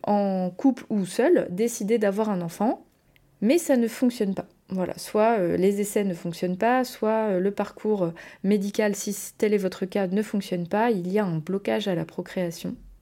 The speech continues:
On peut se pencher éventuellement sur les peurs inconscientes qui viennent mettre des verrous sur toutes ces étapes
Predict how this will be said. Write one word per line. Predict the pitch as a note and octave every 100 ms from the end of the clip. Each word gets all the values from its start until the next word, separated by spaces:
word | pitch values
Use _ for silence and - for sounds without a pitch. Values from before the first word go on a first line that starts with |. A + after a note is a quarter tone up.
| _ -
On |
peut | E3 - B3+
se | C4+ F#3+
pencher | F3+ E3+ - A3 -
éventuellement | G3 F#3 F#3 F3 F3 G3+ B3+ - - - - _
sur | - A3+ A#3+
les | G3
peurs | E3+ G#3 A3+ -
inconscientes | F#3+ G3+ E3+ E3 - A3+ A#3+
qui | -
viennent | F3+ G#3 A#3 -
mettre | F3+ G3+ A#3+ -
des | F3+ F#3+
verrous | F3 G#3 G3 A3 E4+ - - - -
sur | - - G#3 C4 - -
toutes | E4 E4
ces | A#3+ G3+
étapes | G3+ A#3 C4